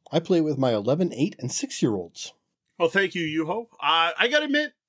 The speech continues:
Speaker 2: I haven't checked that one out. I haven't tried My Little Scythe 'cause I'm one of the few people on the planet that seems like they didn't enjoy Scythe. So the thought of picking up the kids' version never even entered my mind.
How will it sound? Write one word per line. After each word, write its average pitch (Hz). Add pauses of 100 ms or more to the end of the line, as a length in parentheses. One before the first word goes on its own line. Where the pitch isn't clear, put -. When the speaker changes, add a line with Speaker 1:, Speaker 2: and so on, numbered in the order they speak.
Speaker 2:
I 226
haven't 220
checked -
that 190
one 170
out. 127
I 127
haven't 156
tried 151
My 135
Little 127
Scythe 135
'cause 123
I'm 220
one 202
of 190
the 165
few 160
people 156
on 135
the 123
planet 123 (140)
that 123
seems -
like 139
they 139
didn't 139
enjoy 127
Scythe. - (320)
So 160
the 147
thought 214
of 196
picking 190
up 196
the -
kids' 165
version 214
never 165
even 147
entered 139
my 120
mind. 95